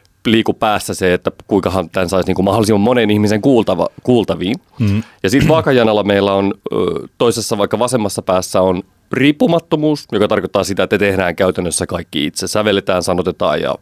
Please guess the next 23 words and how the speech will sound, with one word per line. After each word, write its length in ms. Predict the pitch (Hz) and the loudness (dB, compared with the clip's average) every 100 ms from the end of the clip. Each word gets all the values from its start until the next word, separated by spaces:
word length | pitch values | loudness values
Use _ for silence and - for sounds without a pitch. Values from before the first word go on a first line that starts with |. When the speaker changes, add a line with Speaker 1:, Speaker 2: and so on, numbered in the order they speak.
| - - - | -12 -20 -12
Speaker 1:
soitetaan 600 | - 85 - - 76 82 | -2 -2 0 -2 -2 -2
ja 80 | 76 - _ - - | -6 -8 _ -8 -2
esitetään 460 | 95 87 85 92 | 0 0 0 -2
livenä 300 | 92 90 95 78 | 0 -2 -2 -2
itse. 200 | - - | -6 -4
Ja 100 | 92 | -2
toisessa 300 | 104 117 113 | 0 0 0
päässä 340 | 104 95 - 95 | 0 -2 0 -2
on 80 | 90 | 0
taas 220 | 95 90 | -2 0
sitten 280 | 95 - 92 | -4 -2 -4
tää 220 | - 90 - - - - - | -2 -2 -4 -16 -20 -20 -6
niin 100 | 92 | -2
sanottu 220 | 90 - | -2 -2
riippuvaisuus, 760 | 92 95 98 90 87 92 - - _ _ _ | 0 0 0 0 0 -2 -6 -14 _ _ _
jossa 480 | 101 92 92 - 90 | -2 0 0 -2 -4
sitten 440 | 87 - 90 90 90 - - - - - _ - - - - | -4 -4 -4 -4 -6 -8 -10 -20 -20 -20 _ -20 -20 -20 -4
ulkopuolelta 800 | - 117 107 107 98 90 90 90 | 0 0 0 0 2 2 -2 -2
tulee 300 | 98 90 85 | 0 0 0
kappaleita 580 | 92 - 92 92 - | -4 -2 -2 -2 -4
ja 140 | 98 95 | -6 -4
tekstejä 540 | - - - - 87 - | -6 -8 -4 -2 -2 -4
ja, 100 | - | -6